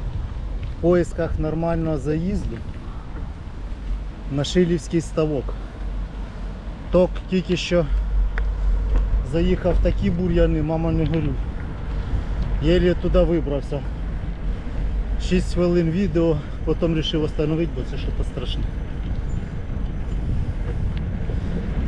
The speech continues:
Я то там дивився і по карті, і фотки.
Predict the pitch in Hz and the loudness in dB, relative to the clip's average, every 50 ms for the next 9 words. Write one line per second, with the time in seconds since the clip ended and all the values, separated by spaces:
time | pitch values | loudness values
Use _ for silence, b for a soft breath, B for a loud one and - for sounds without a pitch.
0 | - 139 147 151 - - 151 - 170 151 151 143 160 156 160 156 - - 156 139 | 2 4 4 4 4 4 2 4 4 4 4 4 4 4 4 2 2 2 0 0
1 | - 160 147 - 180 190 185 175 - - 160 143 131 127 127 - - - - - | 2 2 2 4 4 4 4 4 2 2 2 4 4 2 2 2 2 2 2 2
2 | - - - - - - - - - - - - - - - - - - - - | 2 2 2 2 2 2 2 2 2 2 2 2 2 2 2 2 4 4 4 4
3 | - - - - - - - - - - - - - - - - - - - - | 2 4 2 2 2 2 2 2 2 2 4 4 4 4 4 4 4 2 2 4
4 | - 170 190 202 196 - - - 170 170 | 6 6 8 8 6 6 4 4 4 4